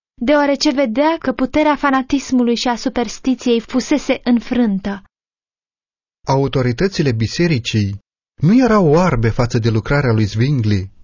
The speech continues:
Speaker 2: dar, pentru un moment, s-au abținut să intervină. Sperând încă să-l câștige de partea lor,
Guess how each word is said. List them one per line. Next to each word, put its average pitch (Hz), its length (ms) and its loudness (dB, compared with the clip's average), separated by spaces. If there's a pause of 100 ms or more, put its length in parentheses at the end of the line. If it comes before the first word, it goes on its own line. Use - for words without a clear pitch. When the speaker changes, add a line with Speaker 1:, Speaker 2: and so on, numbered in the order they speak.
(120)
Speaker 2:
dar, 120 480 0 (420)
pentru 147 280 2
un 131 120 2
moment, 117 680 0 (460)
s-au 208 200 0
abținut 214 460 0
să - 120 -6
intervină. 107 840 0 (1300)
Sperând 127 440 0
încă 156 320 0
să-l 107 220 -2
câștige 120 520 -2
de 107 140 0
partea 135 380 -2
lor, 120 360 0